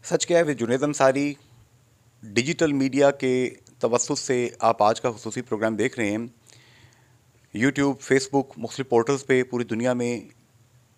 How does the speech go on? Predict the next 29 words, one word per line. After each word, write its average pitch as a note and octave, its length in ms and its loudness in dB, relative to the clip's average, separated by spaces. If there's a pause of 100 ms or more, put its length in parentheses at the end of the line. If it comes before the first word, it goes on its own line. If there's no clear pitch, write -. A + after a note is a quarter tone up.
(140)
ये A2 60 -4
प्रोग्राम G#2 340 0
जा A2 160 2
रहा A#2+ 140 2
है। G#2 160 0
मेरे A2 200 -4
साथ B2+ 420 2
आज़ाद A#2 420 2
जम्मू B2 180 -6
कश्मीर A#2 340 -6
चैम्बर A2+ 300 -2
of A#2 60 -12
कॉमर्स A2 420 0
and A2 140 -2
इंडस्ट्री G2+ 380 -8
के A2+ 260 -2
साबिक G#2+ 440 -2
सदर A2+ 400 -2 (760)
फैसल C3+ 440 0 (120)
मंजूर G#2+ 380 -4
साहब B2 400 -6
मौजूद A#2 280 -6
हैं। A2 320 -8 (580)
अंजुमन B2 340 -4
ताजरान A2+ 420 2
में A#2+ 200 -4
भी B2 280 -6 (120)
आपका A2+ 680 0 (140)
रोल, G#2+ 400 0